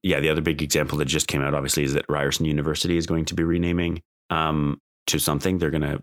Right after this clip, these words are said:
form a, a, like, a group to, to decide on what the new name is and,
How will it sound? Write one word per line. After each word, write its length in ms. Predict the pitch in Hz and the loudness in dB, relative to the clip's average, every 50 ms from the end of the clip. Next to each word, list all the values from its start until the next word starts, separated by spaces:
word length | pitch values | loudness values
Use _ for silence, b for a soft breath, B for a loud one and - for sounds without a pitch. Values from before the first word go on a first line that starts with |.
| _ - | _ -18
form 400 | - - - 82 73 71 69 71 | -14 -6 -4 -2 -2 0 -2 -2
a, 280 | - - - - - - | -4 -4 -6 -6 -6 -6
a, 20 | |
like, 240 | - - - - - | -4 -4 -4 -4 -2
a 140 | 64 65 71 | -2 -4 -2
group 300 | - - 76 71 - - | -2 -2 -2 -2 -2 -4
to, 280 | - - 57 62 - - | -4 -2 -2 -4 -4 -8
to 100 | - - | -10 -10
decide 280 | - - - - 80 76 | -8 -4 -2 -2 0 0
on 60 | 76 | -2
what 100 | 73 71 | -2 -2
the 40 | 73 | 0
new 160 | 78 82 95 | 0 0 2
name 160 | 104 110 113 | 2 2 2
is 140 | 113 107 101 | 2 0 0
and, 120 | 90 - | -2 -2